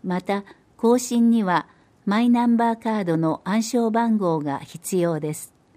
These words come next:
代理の方がご来庁される際は、事前にご連絡くださいますようお願いします。問い合わせ、住民情報課、十四番窓口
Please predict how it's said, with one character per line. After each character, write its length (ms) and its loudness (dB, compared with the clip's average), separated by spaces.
代 240 0
理 100 0
の 160 2
方 300 -4
が 240 -2
ご 160 -2
来 220 -2
庁 240 0
さ 180 -2
れ 120 -2
る 100 -4
際 320 -4
は、 180 -6
事 200 0
前 200 2
に 400 2
ご 180 0
連 220 2
絡 260 0
く 140 -4
だ 100 0
さ 180 -4
い 80 0
ま 140 0
す 160 -8
よ 460 -2
う 60 -8
お 20 -2
願 320 0
い 60 -4
し 180 -6
ま 160 -2
す。 240 -18
問 240 2
い 60 2
合 60 0
わ 160 0
せ、 280 -4
住 300 2
民 300 4
情 240 2
報 240 -2
課、 300 -6
十 240 2
四 320 2
番 280 0
窓 240 -2
口 400 -8